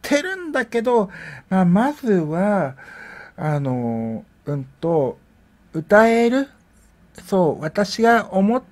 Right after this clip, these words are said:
たように、好きな曲を思ったように歌える、思ったように表現できるような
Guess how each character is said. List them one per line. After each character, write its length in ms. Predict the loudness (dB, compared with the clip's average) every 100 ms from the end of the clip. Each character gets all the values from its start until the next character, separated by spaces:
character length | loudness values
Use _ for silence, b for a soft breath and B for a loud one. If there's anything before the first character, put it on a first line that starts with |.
| 2
た 120 | 6
よ 220 | 8 6
う 40 | 6
に、 140 | 2
好 80 | 0
き 120 | -2
な 160 | 2 2
曲 380 | 0 0 4 6
を 120 | 6
思 220 | 2 0
っ 20 |
た 200 | 0 0
よ 160 | 4 4
う 40 |
に 140 | 2 2
歌 280 | 2 4
え 140 | 4 4
る、 260 | 2 0 -2
思 220 | -2 -2
っ 20 |
た 160 | 0 2
よ 140 | 2
う 40 | 2
に 140 | 2
表 240 | 0 0
現 80 | -2
で 100 | -4
き 220 | -6 -2
る 180 | 2 4
よ 320 | 6 6 4
う 40 | 4
な 320 | 4 2